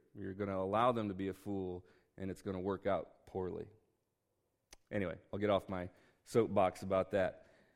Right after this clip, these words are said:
Um, but basically, he says, if you endure spankings, they're gonna help whip you into spiritual shape,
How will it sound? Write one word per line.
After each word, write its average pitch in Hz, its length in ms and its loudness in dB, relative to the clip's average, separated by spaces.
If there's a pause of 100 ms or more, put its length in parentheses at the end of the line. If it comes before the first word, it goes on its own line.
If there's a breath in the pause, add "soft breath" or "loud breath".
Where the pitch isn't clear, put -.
(120)
Um, 98 420 2 (720)
but 113 160 6
basically, 151 400 8
he 147 80 6
says, 139 240 4
if 147 200 8
you 196 180 8
endure 180 440 8
spankings, 147 800 2
they're 139 120 4
gonna 139 240 4
help 135 200 4
whip 139 360 4
you 143 140 6
into 127 240 4
spiritual 131 640 0
shape, - 460 -4